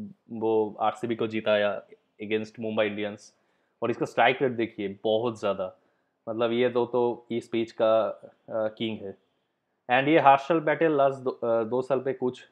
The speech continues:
एक दो मैच तो खेले हैं इस पिच पे, तो इसका एवरेज भी बहुत सही है, इकोनॉमी रेट भी सही है। Actually ये, अ, डेथ ओवर्स पे अगर बॉलिंग करते हैं तो ज़्यादातर टाइम, अ,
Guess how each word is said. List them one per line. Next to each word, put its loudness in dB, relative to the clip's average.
एक -4
दो -2
मैच -4
तो -6
खेले 0
हैं -2
इस -8
पिच -8
पे, -10
तो -8
इसका -4
एवरेज 0
भी 2
बहुत 0
सही -2
है, -4
इकोनॉमी -4
रेट -2
भी -4
सही -10
है। -12
Actually 0
ये, 4
अ, 4
डेथ 6
ओवर्स 4
पे 2
अगर 4
बॉलिंग 2
करते 0
हैं -2
तो -2
ज़्यादातर 4
टाइम, 0
अ, 0